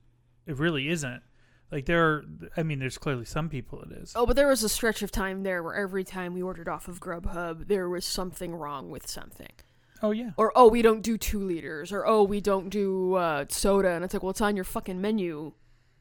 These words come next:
Speaker 2: on your, on your site."
Speaker 1: Yeah.
Speaker 2: "Oh, that's
Speaker 1: Well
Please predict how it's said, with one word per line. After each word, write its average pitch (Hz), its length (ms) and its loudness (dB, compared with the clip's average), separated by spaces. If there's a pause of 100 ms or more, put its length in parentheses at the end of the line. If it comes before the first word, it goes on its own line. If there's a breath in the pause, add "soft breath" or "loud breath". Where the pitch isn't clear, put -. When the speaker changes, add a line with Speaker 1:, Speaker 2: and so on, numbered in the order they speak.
(160)
Speaker 2:
on 214 180 -2
your, 175 140 -8 (120)
on 190 200 -4
your 160 100 -12
site." - 460 -6 (200)
Speaker 1:
Yeah. 156 260 -8 (600)
Speaker 2:
"Oh, 240 120 2
that's 240 260 2
Speaker 1:
Well 339 80 12